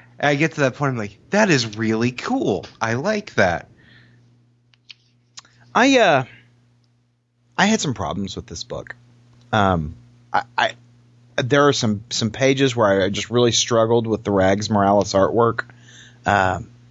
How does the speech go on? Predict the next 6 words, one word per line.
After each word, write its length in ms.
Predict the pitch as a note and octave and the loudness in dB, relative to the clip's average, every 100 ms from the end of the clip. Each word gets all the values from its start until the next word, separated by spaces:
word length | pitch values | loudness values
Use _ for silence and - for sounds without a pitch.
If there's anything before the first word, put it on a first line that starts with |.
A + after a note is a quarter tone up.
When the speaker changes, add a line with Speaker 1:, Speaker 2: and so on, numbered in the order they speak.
| _ - | _ -4
Speaker 2:
in 160 | C#3+ | -2
particular, 800 | C#3 B2+ - F3+ F3 B2+ A2 G2+ G#2 _ _ _ - | -2 -4 -2 -4 -2 0 0 -2 -6 _ _ _ -6
Superman 720 | - - A#3+ G#3 D#3 C#3+ C#3 | -2 -2 -2 -2 0 0 2
is 440 | B2+ B2+ A#2+ A2 | 2 2 0 -2
at 260 | - A#2 G2+ | -2 -2 -2
least 600 | B2+ C#3+ C#3+ - - - | 0 0 0 -2 -4 -8